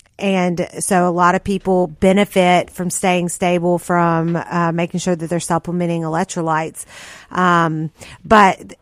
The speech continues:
I haven't looked into the literature on calcium and, and immediate, uh, panic attack or anxiety. I'll have to look into that. Um, so thank you for bringing that up.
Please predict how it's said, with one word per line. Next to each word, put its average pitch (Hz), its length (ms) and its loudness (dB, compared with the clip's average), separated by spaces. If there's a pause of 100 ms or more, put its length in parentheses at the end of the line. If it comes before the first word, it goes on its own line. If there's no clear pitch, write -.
(180)
I 208 100 0
haven't 254 320 6
looked 277 200 0
into 262 220 4
the 220 100 2
literature 240 500 4
on 190 180 2
calcium 202 600 0
and, 170 340 -2
and 175 340 -2
immediate, 180 720 -2
uh, 170 360 0
panic 202 340 -2
attack 196 360 0
or 180 140 0
anxiety. 190 640 2 (320)
I'll 180 220 2
have 185 220 -4
to 196 100 -4
look 185 240 -2
into 202 200 -2
that. 247 440 2
Um, 175 280 -2
so - 120 -8
thank 185 240 -4
you 196 80 -6
for 180 120 -10
bringing 180 320 -4
that 175 160 -2
up. 185 300 0